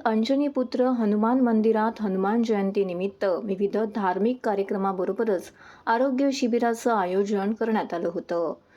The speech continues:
यावेळी हाडांच्या सर्व दुखण्यांवरती विविध थेरपींद्वारे रुग्णांवरती उपचार करण्यात आले.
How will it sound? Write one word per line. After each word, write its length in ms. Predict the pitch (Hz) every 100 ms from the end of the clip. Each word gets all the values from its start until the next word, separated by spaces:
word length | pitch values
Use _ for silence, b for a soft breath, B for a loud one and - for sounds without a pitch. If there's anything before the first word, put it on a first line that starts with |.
| B B
यावेळी 340 | 214 220 226 240
हाडांच्या 640 | 233 196 208 240 254 247
सर्व 380 | 254 - 214 247
दुखण्यांवरती 760 | 247 233 220 220 214 202 220 226
विविध 340 | 214 190 190 202 220
थेरपींद्वारे 1000 | 214 180 185 185 185 185 180 180 202 - 214
रुग्णांवरती 680 | 190 185 185 190 196 208 208
उपचार 420 | 175 - 208 202
करण्यात 360 | 214 196 202
आले. 200 | 202 196